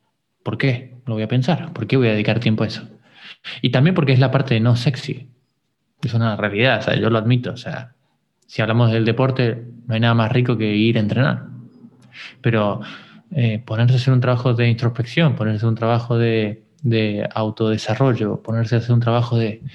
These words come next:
espera, ¿qué estoy pensando cuando fallo? ¿Qué estoy pensando cuando tengo un open? ¿Qué estoy pensando cuando me frustro? Pues, ¿de dónde viene todo esto? A veces encuentras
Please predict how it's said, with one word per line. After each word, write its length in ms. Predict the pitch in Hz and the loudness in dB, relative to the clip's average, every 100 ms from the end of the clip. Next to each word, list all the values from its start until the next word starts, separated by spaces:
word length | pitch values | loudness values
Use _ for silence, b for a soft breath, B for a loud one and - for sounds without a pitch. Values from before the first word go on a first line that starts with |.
| B B | B B
espera, 260 | - - | -4 -4
¿qué 60 | - | -4
estoy 180 | - 156 | -4 2
pensando 480 | 160 165 175 113 | 2 4 2 2
cuando 340 | 110 113 110 107 | 0 0 0 -2
fallo? 540 | - 117 110 110 104 | 0 0 2 0 -2
¿Qué 120 | - | -4
estoy 120 | 120 - | -4 0
pensando 500 | 151 156 151 147 127 | 2 4 4 4 2
cuando 380 | 131 131 127 | 2 2 0
tengo 240 | 123 123 120 | 2 2 4
un 120 | 120 | 4
open? 360 | 120 117 113 110 | 4 2 -2 -6
¿Qué 80 | |
estoy 180 | - 131 | -6 -6
pensando 540 | 123 123 127 131 131 123 | -2 -2 0 0 0 -2
cuando 480 | 120 120 120 117 117 | 0 2 2 2 2
me 140 | 113 | 0
frustro? 540 | - - 117 - 113 - | 0 0 -2 0 -4 -2
Pues, 200 | 113 120 B B B B | -2 -2 B B B B
¿de 100 | 127 | 2
dónde 200 | 123 147 | 4 6
viene 300 | 143 170 147 | 6 6 6
todo 220 | 120 123 135 | 4 4 4
esto? 440 | 123 165 160 - B B | 4 2 0 -2 B B
A 80 | - | 2
veces 260 | 127 131 135 | 4 4 4
encuentras 680 | 120 127 127 123 120 - | 6 6 4 2 0 -4